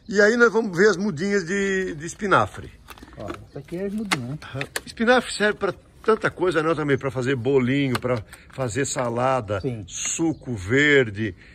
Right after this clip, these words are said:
Speaker 1: E diz que ele é muito nutritivo e muito rico em muitas propriedades, inclusive ferro, né?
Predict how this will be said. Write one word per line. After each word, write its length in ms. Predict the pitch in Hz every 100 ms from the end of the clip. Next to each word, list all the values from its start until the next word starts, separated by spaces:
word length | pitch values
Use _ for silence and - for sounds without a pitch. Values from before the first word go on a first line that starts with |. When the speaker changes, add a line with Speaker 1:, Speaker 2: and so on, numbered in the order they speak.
| -
Speaker 1:
E 60 | 127
diz 140 | -
que 80 | 175
ele 80 | 165
é 40 |
muito 600 | 135 131 135 151 196 -
nutritivo 880 | 156 165 - 113 95 139 180 143 151 -
e 80 | 127
muito 320 | 131 180 151
rico 380 | 104 175 - 156
em 80 |
muitas 560 | 135 131 139 190 - 160
propriedades, 520 | - 165 143 120 120
inclusive 300 | 123 147 185
ferro, 460 | 143 139 156 117 101
né? 180 | 131